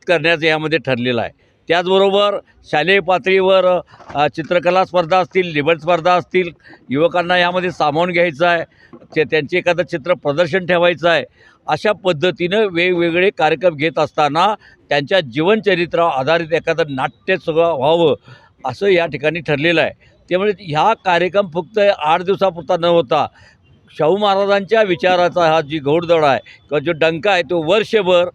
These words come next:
आपण कोल्हापूर जिल-, जिल्ह्यामध्ये, अ, त्यांच्या विचाराचा प्रसार कसा होईल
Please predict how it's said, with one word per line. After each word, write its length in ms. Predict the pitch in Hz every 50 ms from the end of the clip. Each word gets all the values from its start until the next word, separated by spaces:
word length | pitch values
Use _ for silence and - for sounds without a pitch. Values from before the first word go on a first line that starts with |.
| _ - _ _ _ -
आपण 280 | 147 - 180 190 185
कोल्हापूर 540 | - - 151 160 165 175 185 160 156 170 170
जिल-, 400 | 156 139 143 147 151 - - 135 123
जिल्ह्यामध्ये, 640 | 143 151 156 170 180 175 160 156 143 143 143 135 113 _ - - _ _ _ _ -
अ, 360 | 127 139 143 143 143 143 143 135 -
त्यांच्या 360 | - 147 147 143 - 185 190 185
विचाराचा 640 | 170 160 147 - 180 185 185 185 175 - - 180
प्रसार 420 | 175 - - 165 151 - 214 226 226
कसा 260 | 214 - 180 - 185
होईल 280 | 175 165 156 151 135